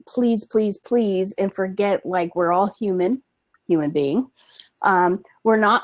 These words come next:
automated. I don't wanna be an automated, um, person. Um, I have feelings. I have ideas. Do they all work? Nope. You know, um, I think sometimes we're afraid to fail because that means that you're not good enough.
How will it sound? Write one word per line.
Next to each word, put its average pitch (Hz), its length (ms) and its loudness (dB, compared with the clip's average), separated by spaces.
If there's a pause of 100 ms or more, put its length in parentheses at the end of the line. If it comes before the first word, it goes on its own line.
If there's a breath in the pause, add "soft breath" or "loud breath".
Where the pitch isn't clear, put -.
automated. 202 580 4 (140)
I 196 100 2
don't 220 220 4
wanna 214 240 2
be 208 140 2
an 170 100 -2
automated, 165 640 -4 (260)
um, 160 520 -8 (260)
person. 175 500 -4 (440)
Um, 170 420 2
I 190 120 2
have 196 180 -4
feelings. 190 800 0
I 185 80 0
have 185 160 0
ideas. 175 760 2
Do 185 140 -2
they 160 140 0
all 165 180 2
work? 202 380 2
Nope. 175 400 -2 (420)
You 208 140 0
know, 180 400 0 (380 soft breath)
um, 180 480 0
I 214 100 0
think 285 240 4
sometimes 196 540 -2
we're 180 200 0
afraid 180 420 -2
to 180 100 -2
fail 170 460 0
because 180 420 -4
that 170 240 0
means 175 400 0
that 127 180 -6
you're 175 120 -2
not 170 260 -2
good 175 140 -4
enough. 156 420 -8